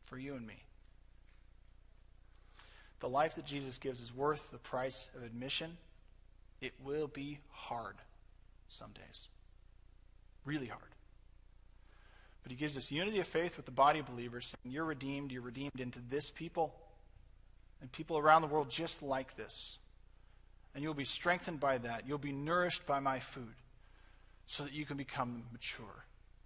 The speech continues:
like Christ, responding to the world in holy ways, in communion with the holy." Do you believe this morning that you have value?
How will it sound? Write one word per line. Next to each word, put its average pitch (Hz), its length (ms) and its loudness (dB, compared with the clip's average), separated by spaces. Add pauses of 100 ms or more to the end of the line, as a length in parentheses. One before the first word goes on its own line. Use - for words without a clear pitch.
(840)
like 143 340 6
Christ, - 680 -6 (560)
responding 180 580 10
to - 100 -6
the 147 80 0
world 151 180 6
in 131 60 -4
holy 143 260 8
ways, 120 380 -4 (260)
in 190 180 0
communion 156 420 0
with 131 100 -8
the 139 60 -2
holy." 127 400 0
Do 123 140 -8
you 180 80 -2
believe 185 300 -2
this 160 240 -2
morning 165 300 2
that 127 140 -6
you 147 100 -4
have 135 220 -2
value? 113 420 -6